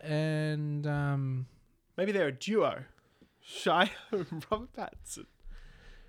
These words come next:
Speaker 1: Uh, one is, plays the, uh, we'll do it, it'll be set in two different times,
Speaker 2: Mm-hmm.
Speaker 1: um, because of their age, maybe, like, five years apart, but they've changed drastically
Speaker 2: <laughs>
Speaker 1: and they play the
Speaker 2: He
Speaker 1: same
Speaker 2: play the same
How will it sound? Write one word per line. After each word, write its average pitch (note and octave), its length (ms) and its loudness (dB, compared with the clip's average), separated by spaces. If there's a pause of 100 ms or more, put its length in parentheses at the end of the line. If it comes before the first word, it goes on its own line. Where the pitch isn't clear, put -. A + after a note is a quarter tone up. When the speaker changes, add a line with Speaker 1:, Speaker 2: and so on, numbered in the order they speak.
(400)
Speaker 1:
Uh, C#3 220 8
one D3+ 520 6
is, C#3 120 -2
plays C#3 320 2
the, B2+ 300 4
uh, A#2 320 0
we'll B2+ 100 0
do C3+ 160 4
it, C3+ 100 0
it'll C3 140 4
be B2+ 100 6
set C3 200 6
in B2 80 4
two C#3+ 140 2
different C#3+ 240 4
times, B2 420 -2
Speaker 2:
Mm-hmm. D#3+ 640 6
Speaker 1:
um, A#2+ 480 8
because A#2+ 320 6
of A#2 80 6
their A2+ 160 8
age, G#2+ 220 6
maybe, G#2 200 -2
like, G2 160 -10
five B2 300 2
years G#2+ 160 -2
apart, G#2+ 320 -6
but A#2+ 100 -2
they've A#2+ 140 2
changed A#2+ 380 4
drastically - 580 0
Speaker 2:
<laughs> - 440 6
Speaker 1:
and D#3 120 8
they C#3+ 100 8
play D#3 260 12
the C#3 100 8
Speaker 2:
He A#3+ 180 6
Speaker 1:
same A3+ 140 12
Speaker 2:
play C#4+ 100 12
the D#4 120 10
same C#4+ 360 8